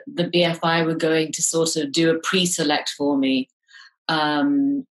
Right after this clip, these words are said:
but actually, when I started looking at the footage, um,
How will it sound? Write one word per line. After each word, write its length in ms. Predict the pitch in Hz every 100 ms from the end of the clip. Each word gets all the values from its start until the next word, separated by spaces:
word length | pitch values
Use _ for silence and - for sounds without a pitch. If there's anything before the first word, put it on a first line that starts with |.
| - -
but 240 | - 175 175
actually, 920 | 185 185 - 196 185 180 170 165 -
when 180 | 180 180
I 100 | 175
started 540 | 175 - 175 175 175 170
looking 240 | 180 170
at 60 | -
the 140 | 170
footage, 800 | 180 175 165 160 151 - - - -
um, 1000 | 156 151 151 151 151 147 147 135 147 135